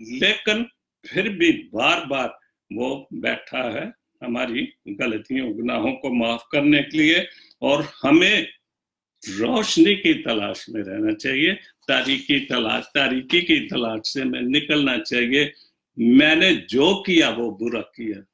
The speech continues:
ये भी इतराफ की बात है। मैंने जो किया,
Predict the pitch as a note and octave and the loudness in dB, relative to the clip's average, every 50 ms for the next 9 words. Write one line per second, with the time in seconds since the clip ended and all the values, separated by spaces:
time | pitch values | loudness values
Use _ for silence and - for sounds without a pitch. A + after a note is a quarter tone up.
0 | _ _ _ _ _ _ _ _ _ _ - G#2+ B2 C3 A#2+ B2 B2 A#2 - A2 | _ _ _ _ _ _ _ _ _ _ -6 -4 -2 -2 -2 -4 -6 -8 -8 -8
1 | A2 A2+ G#2 G2+ - - - C3+ B2 A#2 G#2+ G#2+ G#2 G2+ _ _ - - _ _ | -8 -6 -8 -8 -10 -12 -10 -10 -10 -8 -10 -12 -12 -14 _ _ -20 -20 _ _
2 | _ _ _ _ _ - - G2 G#2 A2 B2+ C#3 D#3 F3+ F#3+ G3 F#3+ D#3+ B2 A2 | _ _ _ _ _ -8 -4 0 0 2 2 0 0 2 2 2 2 0 -2 -4
3 | A#2+ A#2 G#2+ - - - B2 A#2 G#2 G2+ | -4 -4 -6 -6 -10 -12 -10 -10 -10 -10